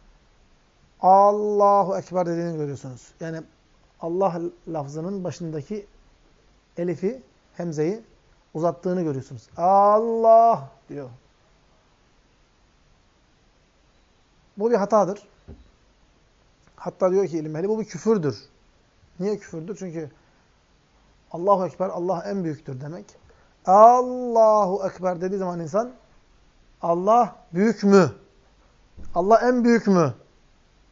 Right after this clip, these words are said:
En büyük Allah mı?" Yani bir insanın böyle bir şey sorması bile nedir? Küfürdür diyor.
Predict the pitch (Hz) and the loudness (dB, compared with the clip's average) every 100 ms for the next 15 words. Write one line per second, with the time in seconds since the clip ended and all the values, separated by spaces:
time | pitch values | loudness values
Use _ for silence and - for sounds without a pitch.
0 | _ - 220 214 226 226 220 220 247 202 | _ -4 -2 0 0 4 4 8 6 8
1 | 208 185 123 - _ _ _ _ _ _ | 6 6 2 -14 _ _ _ _ _ _
2 | _ _ _ _ _ - - - - _ | _ _ _ _ _ -20 -20 -20 -20 _
3 | _ _ - 156 160 175 180 175 196 202 | _ _ -20 -14 -12 -10 -8 -2 2 2
4 | - 202 175 190 196 190 202 185 214 220 | 2 0 2 0 0 0 2 2 2 2
5 | - _ _ _ _ _ _ _ _ _ | -2 _ _ _ _ _ _ _ _ _
6 | _ - 196 139 139 131 | _ -8 -4 -4 -6 -12